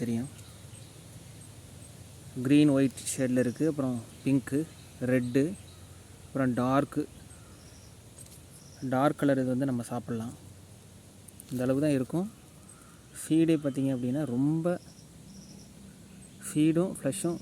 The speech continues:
பிரிக்க முடியாத அளவுக்கு ரொம்ப சின்னதா தான் இருக்கும். கோரல் பெர்ரி, கிளி நாவல்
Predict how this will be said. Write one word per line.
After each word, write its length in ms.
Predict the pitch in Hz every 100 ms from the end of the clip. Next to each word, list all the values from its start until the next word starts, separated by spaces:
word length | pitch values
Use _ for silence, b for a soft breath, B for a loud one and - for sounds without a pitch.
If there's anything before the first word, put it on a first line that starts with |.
| - -
பிரிக்க 220 | 135 147
முடியாத 280 | 135 131 127 123
அளவுக்கு 280 | 135 170 123
ரொம்ப 220 | 135 156
சின்னதா 300 | - 127 123 117
தான் 100 | 123
இருக்கும். 240 | - - - - - - - - - - - - - - - - - - - - - - - - - - - B B B B - - - - - - - -
கோரல் 340 | 160 156 147 135
பெர்ரி, 180 | 139 170 - - - -
கிளி 160 | 147 151
நாவல் 280 | 135 131